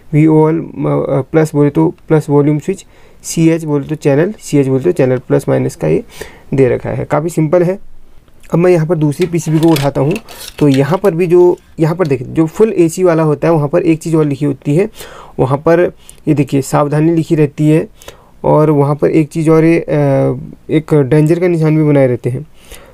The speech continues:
तो यहाँ पर बना नहीं रखा है, लेकिन किसी किसी में danger का निशान बना के रखते हैं, क्योंकि यहाँ पर लिखा भी है देखिए, risk of fire replace। तो यहाँ पर, अ, जो है, अ, एसी volt यहाँ से input होती है आपकी दो सौ बीस, तो यहाँ पर पूरा risk होता है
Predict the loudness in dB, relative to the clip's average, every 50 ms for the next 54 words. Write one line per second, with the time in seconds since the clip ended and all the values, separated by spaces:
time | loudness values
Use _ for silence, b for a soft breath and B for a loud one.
0 | B B -2 2 2 2 2 0 -2 -2 0 0 2 0 0 0 0 0 0 2
1 | 2 0 2 0 0 0 0 0 2 2 2 0 0 -2 0 0 0 0 0 0
2 | 0 2 2 2 2 2 2 2 2 2 4 2 2 2 2 0 2 2 2 0
3 | 0 0 -4 B B B B B B B -2 0 0 0 0 0 2 2 0 0
4 | 0 -2 -2 -2 -2 0 0 0 0 0 0 0 2 2 2 2 2 0 0 0
5 | -2 -2 -4 -6 -8 -8 -14 -14 -16 _ B B B B B B 0 0 0 0
6 | -2 -2 0 0 0 -2 -4 -4 -4 -2 -2 -2 -4 -6 -10 -12 -10 -12 -10 -10
7 | -8 -10 -10 -10 -10 B B B B B B B B B 0 2 2 2 0 0
8 | 2 2 2 2 0 0 0 2 2 4 2 2 0 0 0 0 0 0 0 -2
9 | -6 -8 _ _ _ _ -8 -4 -2 0 0 0 0 2 2 0 0 2 2 2
10 | 2 4 4 2 2 2 0 0 0 -2 0 0 0 0 2 0 0 -2 -2 0
11 | 0 0 0 0 0 0 0 0 -2 -2 -2 0 0 0 -2 -2 -2 0 0 0
12 | 2 2 0 -2 -4 -6 -4 -2 2 2 2 2 0 -2 -4 -4 -2 -2 -2 -2
13 | 0 -2 -2 -2 -4